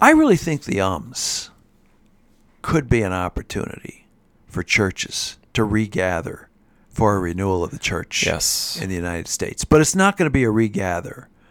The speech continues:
Speaker 1: like we saw, say, in the seventies and eighties with the megachurch.
Speaker 2: Nope.
Speaker 1: It's going to be something different.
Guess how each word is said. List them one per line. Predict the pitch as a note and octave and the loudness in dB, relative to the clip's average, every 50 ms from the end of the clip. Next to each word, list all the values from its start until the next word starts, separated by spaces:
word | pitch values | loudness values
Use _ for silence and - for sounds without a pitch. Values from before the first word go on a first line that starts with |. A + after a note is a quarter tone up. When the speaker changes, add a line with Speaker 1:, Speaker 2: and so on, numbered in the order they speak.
| _ _ _ _ _ _ _ _ | _ _ _ _ _ _ _ _
Speaker 1:
like | - G#2 G2 - | -8 -8 -6 -6
we | F#2+ | -4
saw, | - - - G#2 F2+ F2 E2+ E2+ | -4 -2 0 0 0 0 0 -2
say, | - - G2+ F#2+ F#2+ | -2 -2 -2 -2 -4
in | F#2 F2 | -4 -6
the | E2+ | -8
seventies | - - - A2 F#2+ F2+ G2+ F#2+ F#2 F2 E2+ | -6 -4 -2 -2 -2 -2 -4 -4 -4 -4 -6
and | F#2 G2 | -6 -4
eighties | G2+ G2+ G#2+ G#2+ G#2 F#2 | -4 -2 -2 -4 -6 -6
with | - - - | -8 -10 -10
the | E2 | -8
megachurch. | E2+ F#2 G2 F#2+ - D#2 - - - - - - - - - - - - - | -6 -6 -6 -6 -8 -8 -10 -10 -10 -10 -14 -10 -10 -10 -10 -10 -12 -6 0
Speaker 2:
Nope. | A2+ G#2+ G#2+ A2 - - - | 6 6 6 6 6 2 0
Speaker 1:
It's | - - - | 0 0 -4
going | - _ _ A#2 B2+ C#3 D#3+ F3+ F#3 | -6 _ _ 0 2 4 4 2 2
to | C#3+ B2+ | 0 -2
be | A2 A2+ | -2 -2
something | G#2+ - - A2 G2+ G2+ - - G#2 F2 E2 - - - - | -2 -2 -2 -2 -4 -4 -6 -8 -8 -8 -8 -10 -14 -8 -6
different. | - F2+ - - - - - - | -4 -4 -4 -6 -10 -14 -16 -20